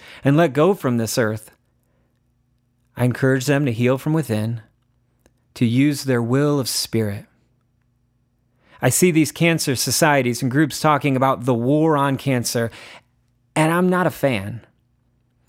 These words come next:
I'm all for raising money and finding a cure.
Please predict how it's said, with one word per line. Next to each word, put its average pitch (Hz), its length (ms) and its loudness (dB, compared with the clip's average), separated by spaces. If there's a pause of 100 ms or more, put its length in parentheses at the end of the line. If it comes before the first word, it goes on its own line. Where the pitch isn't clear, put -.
I'm 151 140 4
all 185 140 4
for 175 140 0
raising 160 400 2
money 123 380 0
and 156 140 -4
finding 143 320 2
a 147 60 0
cure. 123 440 -2